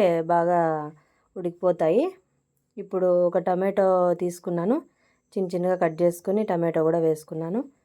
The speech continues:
ఇది కూడా కాస్త ఫ్రై చేసేసుకుందాము. ఇప్పుడు కొంచెం మూత పెట్టేసుకుందామండి. మూత పెట్టేసుకుంటే తొందరగా ఫ్రై అయిపోతుంది ఆవిరికి. ఇంకా నేను ఓట్స్ అయితే ఒక గ్లాస్ తీసుకుంటున్నాను, అందుకోసము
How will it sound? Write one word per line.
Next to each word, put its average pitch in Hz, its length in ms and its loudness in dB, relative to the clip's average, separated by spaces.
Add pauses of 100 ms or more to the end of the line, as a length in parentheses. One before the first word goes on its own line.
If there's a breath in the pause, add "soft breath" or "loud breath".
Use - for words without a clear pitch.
(480)
ఇది 185 220 -4
కూడా 196 180 2
కాస్త 170 380 0
ఫ్రై 165 180 2
చేసేసుకుందాము. 160 840 -2 (640)
ఇప్పుడు 175 240 0
కొంచెం 175 400 0 (300)
మూత 175 220 0
పెట్టేసుకుందామండి. 160 880 0 (600 soft breath)
మూత 190 260 -6
పెట్టేసుకుంటే 175 640 -2
తొందరగా 170 480 0
ఫ్రై 165 220 -2
అయిపోతుంది 156 460 -4
ఆవిరికి. 156 400 -6 (1500)
ఇంకా 190 200 0
నేను 185 260 2 (160)
ఓట్స్ 196 280 0
అయితే 220 180 4 (160)
ఒక 185 100 0 (120)
గ్లాస్ 170 260 2
తీసుకుంటున్నాను, 175 760 -4 (580 soft breath)
అందుకోసము 180 600 2